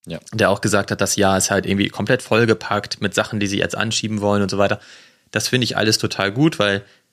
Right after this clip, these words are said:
Speaker 2: ich glaub, wir haben auch schon viel Kritik ge-, davor geäußert, warum passiert bei Adidas eigentlich nicht mehr so viel. Jetzt muss man aber auch mal sagen,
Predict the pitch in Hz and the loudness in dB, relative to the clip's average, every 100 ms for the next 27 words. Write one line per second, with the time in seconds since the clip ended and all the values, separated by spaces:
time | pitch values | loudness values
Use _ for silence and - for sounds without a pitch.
0 | _ _ _ _ _ - 117 104 110 110 | _ _ _ _ _ -2 0 2 2 2
1 | - 113 123 - 113 - - 117 - - | 0 0 -2 -2 -4 -4 -4 -2 -2 -2
2 | 110 - 127 147 - 123 143 135 - 101 | -4 0 0 2 0 0 0 0 -2 -4
3 | 101 - - - 82 101 117 127 - 113 | -6 -2 -4 0 -2 0 0 0 -2 -6
4 | 110 120 - 117 120 - 131 170 - _ | -6 -10 -6 -6 -6 -4 -4 -4 -6 _
5 | _ _ _ - 113 135 156 - - - | _ _ _ -4 -2 0 0 0 -2 -2
6 | - 156 - 151 101 90 87 117 | 0 0 2 0 2 2 2 -2